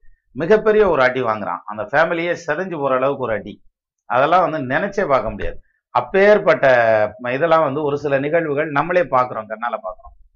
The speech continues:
தெய்வம் இல்லைன்னு சொல்றான் சார், எனக்கு கண்ணுல காமி, நான் நம்புறேங்கிறான். கா-, அதாவது நம்புறவனுக்கு தான்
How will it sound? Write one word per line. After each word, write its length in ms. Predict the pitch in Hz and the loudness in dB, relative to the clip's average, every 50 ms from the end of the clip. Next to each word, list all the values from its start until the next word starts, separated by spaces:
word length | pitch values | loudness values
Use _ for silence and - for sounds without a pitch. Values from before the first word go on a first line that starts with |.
| - - | -10 -6
தெய்வம் 400 | 139 156 180 185 180 165 139 120 | -4 -4 -2 -2 -2 -4 -4 -6
இல்லைன்னு 380 | 113 123 135 139 139 143 143 127 113 | -8 -6 -4 -4 -4 -4 -6 -8 -10
சொல்றான் 340 | 110 95 98 101 95 92 | -12 -10 -8 -8 -10 -8
சார், 200 | 90 90 82 - - - - - _ _ _ | -10 -10 -10 -10 -14 -18 -20 -20 _ _ _
எனக்கு 280 | - 127 135 131 127 127 | -6 -6 -4 -4 -6 -6
கண்ணுல 380 | - 135 143 160 180 175 160 143 | -2 -2 -2 -2 0 0 0 0
காமி, 280 | 127 127 131 139 139 127 | 2 0 0 0 -2 -6
நான் 240 | 120 113 107 104 110 | -6 -6 -4 -4 -6
நம்புறேங்கிறான். 600 | 120 127 127 127 123 120 117 107 104 101 92 - _ _ _ _ _ _ _ _ _ | -6 -4 -6 -6 -6 -6 -6 -6 -6 -6 -8 -8 _ _ _ _ _ _ _ _ _
கா-, 240 | - 143 156 156 151 | 4 6 6 6 4
அதாவது 380 | 143 135 143 160 170 170 170 151 151 160 160 147 | 2 2 4 4 4 4 2 0 0 0 0 0
நம்புறவனுக்கு 760 | 135 139 160 180 185 180 196 190 190 180 175 170 156 143 135 | 0 0 0 -2 0 2 4 4 4 4 2 0 -2 -4 -2
தான் 200 | 143 170 165 | -2 -2 -2